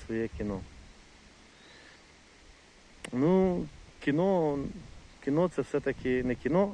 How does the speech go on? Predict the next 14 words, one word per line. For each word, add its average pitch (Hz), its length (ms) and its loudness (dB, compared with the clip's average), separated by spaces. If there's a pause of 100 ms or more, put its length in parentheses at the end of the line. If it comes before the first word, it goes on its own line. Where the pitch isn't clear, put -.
а 107 80 -2
це - 140 -6
наше 127 240 -2
життя. 104 380 -4 (1500)
Це 135 140 2
наш 120 300 0
світ, 185 180 0 (200)
наша 120 360 0
реальність, 135 540 2 (220)
наше 113 260 -4
життя. 123 500 0 (2000)
І 117 380 -2 (2000)
так 123 160 0 (280)
цікаво 127 600 4